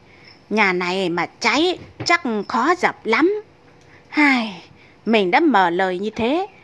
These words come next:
mà mặt bố vợ tương lai lại hầm hầm chả bảo gì. Ngồi một lúc thì bố vợ tương lai hỏi mình: "Thế bây giờ đi trên đường người ta đánh rơi một túi tiền và một túi đạo đức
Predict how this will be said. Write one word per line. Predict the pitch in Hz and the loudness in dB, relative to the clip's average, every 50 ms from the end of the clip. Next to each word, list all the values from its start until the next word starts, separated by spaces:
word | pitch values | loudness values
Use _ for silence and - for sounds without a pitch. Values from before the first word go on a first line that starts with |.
| - - _ - | -20 -20 _ -4
mà | 202 202 196 185 170 165 | 0 2 2 2 2 0
mặt | 160 165 180 180 170 - | -2 -2 -4 -4 -6 -6
bố | 170 190 208 294 339 | -2 2 2 2 4
vợ | - 196 175 156 151 - | 4 2 2 2 2 2
tương | 233 226 214 214 | 2 2 2 2
lai | 220 226 220 214 185 | 0 2 2 2 0
lại | 170 165 151 - | -2 -4 -6 -6
hầm | 190 190 196 190 185 185 185 196 | -4 -2 -2 -2 0 0 -2 -2
hầm | 214 190 175 170 160 - | -2 -2 -2 -4 -6 -6
chả | - - - - - 156 | -8 -8 -6 -4 -4 -2
bảo | 175 170 156 151 | -4 -4 -4 -4
gì. | 139 - 196 185 147 139 - _ - _ _ - - - - - _ - | -6 -4 -4 -4 -4 -6 -10 _ -20 _ _ -20 -20 -20 -20 -20 _ 0
Ngồi | 208 208 202 190 | 4 4 4 4
một | 180 175 175 151 | 4 0 -2 0
lúc | 175 262 392 - - - - - _ _ - | 0 0 0 0 -4 -16 -20 -20 _ _ -6
thì | - 202 180 165 | -2 0 0 2
bố | 147 170 202 285 339 | 2 4 4 4 4
vợ | 330 160 147 120 - - | 2 0 0 0 0 0
tương | 233 214 202 202 | 0 0 2 2
lai | 214 214 202 175 | 0 0 0 0
hỏi | - 165 139 127 | -4 -4 -6 -4
mình: | 131 160 170 165 131 127 - - - - - - - _ _ - | -2 -2 -4 -4 -4 -8 -14 -18 -20 -20 -20 -20 -20 _ _ 0
"Thế | - 330 | 2 2
bây | 277 220 220 208 | 4 4 2 2
giờ | 175 - - - 170 175 247 247 170 139 - - _ _ - | 2 -2 -4 -2 0 2 2 2 2 0 -4 -12 _ _ -6
đi | 226 254 254 | -2 -2 -2
trên | 233 - 262 254 240 220 185 165 | 0 2 2 2 2 2 0 2
đường | 185 180 175 160 156 131 - - - _ - | 4 4 4 4 2 -2 -8 -12 -20 _ -4
người | 185 180 165 | 0 0 0
ta | 165 - 226 | 2 2 0
đánh | 208 202 233 269 330 349 277 | 2 2 0 0 0 0 0
rơi | 226 240 226 214 202 | 0 0 2 2 0
một | 180 170 - - - | -2 -4 -4 -4 -2
túi | 233 254 330 392 - - | 0 2 2 2 0 2
tiền | 196 190 185 165 156 131 - - - - - - | 2 4 4 2 0 -2 -8 -12 -20 -20 -16 -4
và | - 196 190 | -2 0 0
một | 175 180 180 - - | 0 -2 -6 -4 -2
túi | 214 262 359 | 0 0 0
đạo | 359 220 180 165 147 165 | 2 0 0 -2 -2 0
đức | 226 339 415 | 0 -2 -2